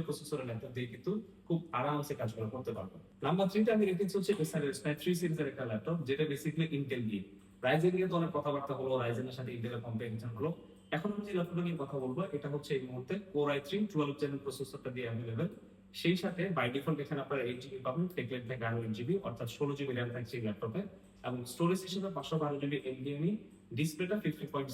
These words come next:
সিক্স ইঞ্চ ফুল এইচডি, সেই সাথে এখানে ব্যাটারি পাওয়ারটা একটু বেশি পাবেন, অর্থাৎ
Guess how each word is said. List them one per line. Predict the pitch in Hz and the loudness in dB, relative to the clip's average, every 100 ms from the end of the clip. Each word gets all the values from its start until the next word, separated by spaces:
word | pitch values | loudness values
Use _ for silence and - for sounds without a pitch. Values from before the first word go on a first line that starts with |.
| - | 0
সিক্স | 165 - | 0 2
ইঞ্চ | 175 165 | 0 0
ফুল | - 143 | 0 2
এইচডি, | 135 127 208 180 | 2 2 0 2
সেই | 160 | 2
সাথে | 170 180 | 2 2
এখানে | 165 175 131 | 2 2 2
ব্যাটারি | 131 151 - | 0 -2 -4
পাওয়ারটা | 139 131 - 147 | -4 -4 -2 -2
একটু | - 175 | 0 0
বেশি | 139 160 | 0 -2
পাবেন, | 120 135 139 | -2 -2 -4
অর্থাৎ | 113 170 | 0 0